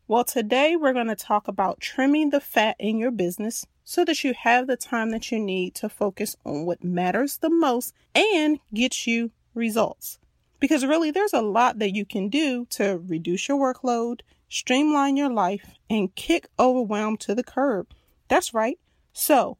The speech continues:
you wanna get a better handle on that hustle feeling, get rid of it, and bring more simplicity into your life.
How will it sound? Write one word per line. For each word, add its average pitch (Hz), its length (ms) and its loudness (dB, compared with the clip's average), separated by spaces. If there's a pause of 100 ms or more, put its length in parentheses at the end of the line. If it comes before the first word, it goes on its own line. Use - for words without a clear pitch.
(160)
you 277 240 4
wanna 349 180 4
get 285 160 0
a 254 40 0
better 254 360 2
handle 240 500 0
on 196 500 -2 (140)
that 226 240 2
hustle - 480 2
feeling, 214 520 -2 (380)
get 269 180 0
rid 233 240 -2
of 208 120 -6
it, - 220 -8 (380)
and 233 180 2
bring 254 340 2
more 254 320 2
simplicity 233 760 -4
into 214 320 -4
your 196 200 -4
life. 175 280 -4